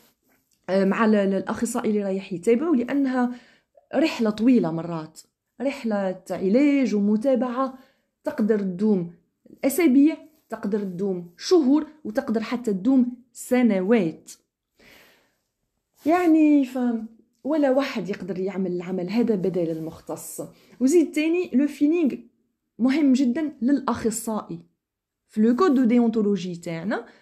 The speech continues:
عندنا واحد العقد كيما ميثاق هكا،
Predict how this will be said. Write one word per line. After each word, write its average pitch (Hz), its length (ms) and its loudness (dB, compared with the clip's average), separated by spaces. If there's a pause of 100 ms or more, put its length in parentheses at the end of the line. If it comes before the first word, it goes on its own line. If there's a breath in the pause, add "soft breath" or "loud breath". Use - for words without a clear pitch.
(100 loud breath)
عندنا 202 300 0
واحد 185 280 -6
العقد 185 420 -8 (120)
كيما 180 460 -10 (240)
ميثاق 247 560 2
هكا، 262 420 -8